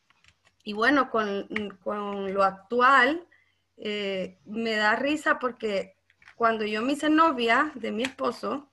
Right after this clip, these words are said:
eh, él me decía, "¿Y, y, y, y, y no quieres poner una empresa? ¿No? ¿Qué quisieras hacer? ¿Qué quisieras tener?".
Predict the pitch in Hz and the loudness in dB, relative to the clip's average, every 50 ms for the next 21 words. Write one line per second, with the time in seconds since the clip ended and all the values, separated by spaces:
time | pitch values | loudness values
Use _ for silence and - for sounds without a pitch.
0 | _ _ _ _ 190 185 185 - - - _ _ - 214 214 208 202 196 185 185 | _ _ _ _ -12 -12 -12 -16 -20 -20 _ _ -8 -6 -6 -4 -4 -4 -4 -6
1 | 180 185 - _ _ _ _ _ _ 233 240 254 262 269 262 247 247 254 - 302 | -8 -10 -16 _ _ _ _ _ _ -2 0 2 2 2 2 2 0 -2 0 2
2 | 294 269 247 233 226 214 185 240 240 220 - 240 233 226 - 247 247 233 - - | 2 4 4 2 0 -4 -6 -8 -8 -8 -8 -8 -10 -8 -8 -8 -8 -8 -10 -10
3 | 233 233 208 - 247 247 233 226 - - 277 254 254 254 262 269 262 277 269 - | -10 -10 -6 -4 -2 -2 -2 -4 -4 -6 -8 -8 -2 0 2 2 2 2 -2 -4
4 | - 269 262 269 269 277 247 220 - - 254 330 392 339 294 277 254 240 - _ | -2 0 2 2 2 0 -2 -4 -2 0 2 2 2 2 0 -4 -4 -6 -6 _
5 | - 269 269 - 294 285 339 349 359 320 269 277 269 - 359 359 240 185 - _ | -6 -6 -4 -4 -4 0 2 2 2 2 0 -2 0 0 0 0 0 -4 -8 _
6 | _ _ - 262 247 247 262 - 330 330 330 311 311 - 285 285 294 339 349 285 | _ _ -8 -8 -8 -8 -6 -2 0 0 0 0 0 0 0 2 4 2 2 2
7 | 208 180 - | -2 -6 -16